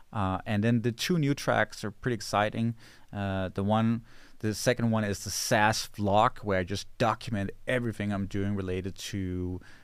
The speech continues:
uh, Supersonic, uh, which is my new software that I'm building right now, uh, solving a huge e-commerce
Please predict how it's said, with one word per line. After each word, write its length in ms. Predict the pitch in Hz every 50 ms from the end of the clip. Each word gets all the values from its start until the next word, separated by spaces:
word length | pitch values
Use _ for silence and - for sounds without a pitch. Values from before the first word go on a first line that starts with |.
| - - -
uh, 180 | - 90 85 85
Supersonic, 840 | - - 113 104 - 92 - - 113 113 127 143 151 143 - - - 110
uh, 180 | 107 101 98
which 220 | 95 98 98 - 104
is 120 | 98 -
my 140 | 101 95 92
new 420 | 95 95 98 101 104 104 101 95 - - - - -
software 880 | - - - 120 110 113 110 - - - 110 104 104 107 110 113 123 127 - -
that 200 | 104 98 98 92
I'm 260 | 92 92 95 92 - -
building 260 | - 117 117 - 131 120
right 220 | 101 107 98 -
now, 420 | - 120 120 123 131 147 147 135 - -
uh, 280 | 98 92 90 95 95 95
solving 680 | - - - 113 110 110 113 113 110 113 107 104 98
a 60 | 101
huge 500 | - - - 127 127 127 120 - - -
e-commerce 400 | - 113 - - 104 101 92 90